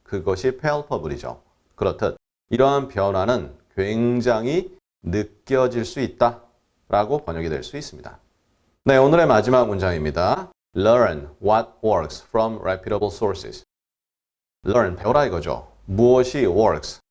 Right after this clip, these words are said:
먹히느냐, 작동하느냐, 그러면 누구로부터? reputable한 sources, 원천이죠. 원천이라면 결국 정보의 출처가 될 수도 있고요. 그래서 reputable한 출처로부터 무엇이 먹히는지를 배워라.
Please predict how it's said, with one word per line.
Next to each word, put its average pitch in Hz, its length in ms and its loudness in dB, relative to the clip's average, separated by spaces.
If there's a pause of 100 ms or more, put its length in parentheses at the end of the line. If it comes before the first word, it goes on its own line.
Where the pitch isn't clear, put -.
먹히느냐, 107 640 -2
작동하느냐, 113 840 -2 (460)
그러면 107 480 -2
누구로부터? 117 640 -4 (640)
reputable한 131 1000 -2
sources, 135 680 -4 (400)
원천이죠. 92 800 -6 (160)
원천이라면 117 920 -2 (260)
결국 107 420 -4
정보의 110 520 -2
출처가 160 440 -8
될 110 180 -2
수도 - 220 -10
있고요. 73 460 -6 (360)
그래서 107 600 -2 (240)
reputable한 156 1200 -2
출처로부터 120 1200 -2
무엇이 113 840 -2
먹히는지를 92 640 -6
배워라. - 360 -10